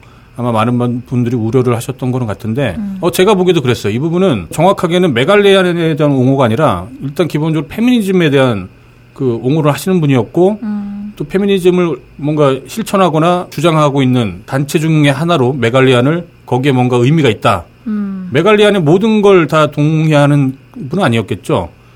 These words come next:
Speaker 1: 그
Speaker 2: 그렇죠.
Speaker 1: 뭐, 그때 성우분도 마찬가지로 메갈리안의 모든 걸 동조하진 않지만 뭐 일-, 일부 뭐 이런 게 있어갖고 지자체를 샀다라고
Speaker 2: 음.
Speaker 1: 저는 일단 이해를 했고 글 쓴 분도 아마, 예,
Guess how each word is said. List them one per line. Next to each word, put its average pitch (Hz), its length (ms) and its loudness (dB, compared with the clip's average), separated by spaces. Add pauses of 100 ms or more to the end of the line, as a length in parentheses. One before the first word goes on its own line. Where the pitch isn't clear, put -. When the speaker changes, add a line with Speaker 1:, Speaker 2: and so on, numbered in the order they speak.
(300)
Speaker 1:
그 160 140 -2
Speaker 2:
그렇죠. 139 80 -2
Speaker 1:
뭐, 123 200 -8
그때 147 200 -4
성우분도 196 500 0
마찬가지로 143 640 0
메갈리안의 139 540 0
모든 135 300 0
걸 143 120 2
동조하진 127 420 0
않지만 139 540 -2
뭐 120 240 -4
일-, 123 220 -8
일부 147 280 -2
뭐 127 120 2
이런 127 180 2
게 117 180 2
있어갖고 120 600 -6 (260)
지자체를 131 360 -8
샀다라고 131 460 -4 (140)
Speaker 2:
음. 185 560 -2
Speaker 1:
저는 147 220 2
일단 127 260 -2
이해를 117 260 0
했고 131 340 -4 (560)
글 156 140 -2
쓴 185 200 -2
분도 165 240 2
아마, 127 360 2 (640)
예, 95 220 -4